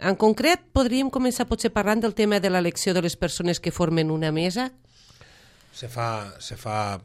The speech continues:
Speaker 2: primer arriba el cens, lo cens de, de, del poble, diguéssim, de la gent
Speaker 1: Mm.
Speaker 2: que pot votar,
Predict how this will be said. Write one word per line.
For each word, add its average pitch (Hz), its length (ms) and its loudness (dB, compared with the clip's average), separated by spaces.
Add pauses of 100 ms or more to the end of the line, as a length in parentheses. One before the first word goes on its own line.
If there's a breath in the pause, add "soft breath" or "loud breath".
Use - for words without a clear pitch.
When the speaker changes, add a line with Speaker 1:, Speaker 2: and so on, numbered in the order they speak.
Speaker 2:
primer 104 260 0
arriba 101 160 2
el 95 80 2
cens, 143 480 -2 (260)
lo 101 120 -12
cens 98 340 -8
de, 92 400 -4
de, 92 240 -8 (480)
del 90 320 -10
poble, 110 320 2
diguéssim, 135 320 0
de 123 80 0
la 104 80 -2
gent 127 160 -2
Speaker 1:
Mm. 190 80 0
Speaker 2:
que 127 80 -4
pot 92 80 -8
votar, 120 380 2